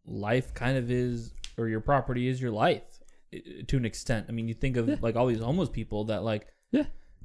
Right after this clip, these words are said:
Speaker 1: guarantee you are dying so much earlier in their livelihood than if they had, you know.
Speaker 2: Well, and that person that's arguing with me too, it's like, why don't, why are you arguing with me about what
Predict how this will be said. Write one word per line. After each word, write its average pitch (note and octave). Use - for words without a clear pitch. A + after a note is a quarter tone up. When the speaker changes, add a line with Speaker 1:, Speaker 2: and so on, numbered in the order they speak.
Speaker 1:
guarantee D3
you C3
are G#2
dying B2
so -
much E3
earlier A2+
in A2+
their A2
livelihood A2+
than B2
if A#2
they B2
had, A#2+
you -
know. G#2
Speaker 2:
Well, A#3+
and B3
that C4+
person A#3+
that's G#3+
arguing G3+
with F3+
me F#3
too, G#3+
it's -
like, F#3
why G3
don't, D4+
why G#3
are D#4+
you B3
arguing G3
with E3+
me D3
about C#3
what C3+